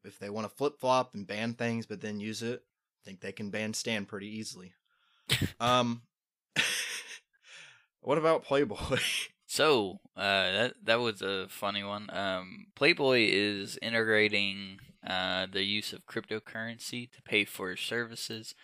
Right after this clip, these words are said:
Speaker 2: Um, their number one thing that they started with was the Playboy T V web portal. Uh, so, I mean, you can pay for your subscriptions with crypto, uh, for Playboy now. All,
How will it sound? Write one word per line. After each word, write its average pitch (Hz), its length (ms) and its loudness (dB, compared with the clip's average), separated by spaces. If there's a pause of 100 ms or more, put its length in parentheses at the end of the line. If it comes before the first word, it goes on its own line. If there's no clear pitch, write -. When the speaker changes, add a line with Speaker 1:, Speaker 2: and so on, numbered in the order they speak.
(380)
Speaker 2:
Um, 98 320 2
their 104 160 2
number 117 560 -4
one 110 520 -4
thing 107 340 0
that 104 200 0
they 92 160 0
started 131 460 2
with 123 320 -2
was 98 420 -6
the 98 300 -6
Playboy 101 680 0
T 110 220 0
V 98 320 -2
web 90 360 -2
portal. 147 480 -8 (460)
Uh, - 380 -4
so, - 160 -6
I 98 120 4
mean, 98 260 -2
you 95 100 -10
can - 380 -14
pay 104 180 0
for - 160 -8
your 104 220 -6
subscriptions - 840 -6
with 101 200 -14
crypto, 110 640 -6 (220)
uh, 104 360 -8
for - 120 -12
Playboy 110 440 -4
now. 101 340 -2 (420)
All, 101 380 -4